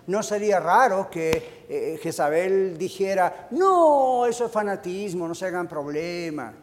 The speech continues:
O si vamos a adorar a Apolos, el patrono de los gremios,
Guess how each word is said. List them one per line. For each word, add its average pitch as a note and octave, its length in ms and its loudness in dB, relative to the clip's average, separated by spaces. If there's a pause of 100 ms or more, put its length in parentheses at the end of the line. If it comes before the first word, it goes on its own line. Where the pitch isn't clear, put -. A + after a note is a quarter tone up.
(600)
O G3+ 140 2
si G#3 160 -6
vamos C4+ 360 2
a A#3+ 60 2
adorar G3 400 2
a E3 200 4
Apolos, F#3+ 600 2
el D#3 140 -4
patrono F3+ 500 2
de E3+ 80 2
los D3 160 -2
gremios, G#3 420 -2